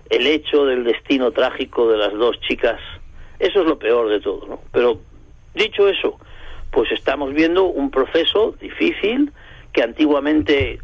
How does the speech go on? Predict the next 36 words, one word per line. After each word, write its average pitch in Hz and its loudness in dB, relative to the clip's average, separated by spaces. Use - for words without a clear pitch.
no 147 2
lograríamos 147 2
que 139 2
el 131 -2
acusado 147 0
estuviera 143 0
en 139 -6
España 143 -4
durante, 127 0
eh, 151 -2
hasta 117 -4
cuatro 147 -2
o 135 -4
cinco 139 -2
años, 165 -4
¿no? 151 -6
Con 147 0
todos 165 0
los 147 0
mecanismos 143 2
de, 131 0
generados 139 0
por 131 0
la 131 2
Unión 135 2
Europea, 135 2
de 131 0
la 113 0
que 117 -2
normalmente 131 0
solamente 135 0
hablamos 127 0
de 117 2
lo 110 2
malo, 151 0
¿no? 294 -4